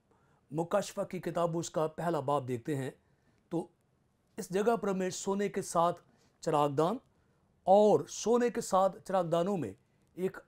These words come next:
आदमजात सा फिरता हुआ नज़र आता है और वो सोने के सात चिरागदान सात कलीसियाँ हैं और जो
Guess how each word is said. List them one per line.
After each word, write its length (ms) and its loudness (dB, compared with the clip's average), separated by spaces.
आदमजात 520 0
सा 160 -6
फिरता 300 -6
हुआ 360 -2
नज़र 240 -6
आता 240 -8
है 200 -12
और 100 0
वो 120 0
सोने 380 0
के 120 -4
सात 320 -2
चिरागदान 540 -4
सात 360 -10
कलीसियाँ 420 -6
हैं 160 -2
और 120 0
जो 140 0